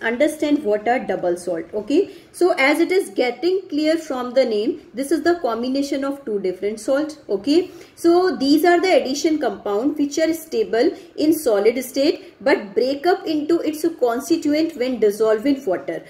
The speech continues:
or in any other solvent. Okay, and in individual properties are not lost, but whenever they dissolve in water,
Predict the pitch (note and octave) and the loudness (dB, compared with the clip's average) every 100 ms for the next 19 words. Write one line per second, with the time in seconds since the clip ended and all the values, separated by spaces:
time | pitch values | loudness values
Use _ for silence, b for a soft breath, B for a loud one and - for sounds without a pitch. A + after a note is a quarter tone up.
0 | B - A#3+ C#4 E4 - A3+ A#3 A#3+ G#3 | B -2 2 6 4 2 -4 -2 -2 2
1 | C4 B4 - - - A#3+ F#3 E3+ E3 - | 2 2 -4 -10 0 0 0 -4 -12 -8
2 | A#3 D4 D#4+ F#4 B B C#4 E4 F#4+ A4 | -6 0 0 -2 B B 0 4 4 2
3 | - C#4+ D4 F4 E4 F4+ E4 G4 G4 E4+ | -6 -2 2 4 4 2 2 2 2 2
4 | C#4 - C#4+ C#4+ E4 E4 E4 - C4+ D#4 | -2 0 -2 -2 4 4 4 0 0 0
5 | C4 G#3+ A3+ - B3+ B3 D#4+ A#3 - F#3 | -2 -4 -4 -6 -4 0 0 -2 -12 -2
6 | C#4 A3+ - G3+ A#3 A#3 B3+ D#4 E4+ F#4 | 2 2 -2 -2 -2 0 -2 0 0 0
7 | C#4 A#3+ A3+ A#3+ C4+ C#4+ D4+ C#4 G#3 G3+ | 2 0 0 0 2 2 0 0 -2 0
8 | B3 E4+ | 2 2